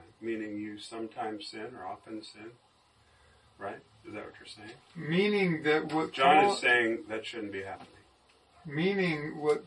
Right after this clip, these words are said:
Speaker 2: Paul is saying here is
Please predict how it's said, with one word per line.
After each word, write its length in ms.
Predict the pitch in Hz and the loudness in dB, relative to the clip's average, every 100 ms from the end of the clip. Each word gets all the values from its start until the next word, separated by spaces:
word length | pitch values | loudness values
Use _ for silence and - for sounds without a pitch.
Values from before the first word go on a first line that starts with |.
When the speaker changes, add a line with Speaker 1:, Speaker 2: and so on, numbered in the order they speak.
| - | -6
Speaker 2:
Paul 360 | 185 208 226 190 | 2 4 4 2
is 160 | 156 | -2
saying 600 | - 190 175 135 123 156 151 | -8 -4 0 0 0 -4 -8
here 380 | 131 113 117 170 - _ _ - - - - - - | -6 -6 -6 -10 -16 _ _ -16 -16 -16 -20 -20 -14
is 440 | 151 143 135 - | -8 -6 -6 -10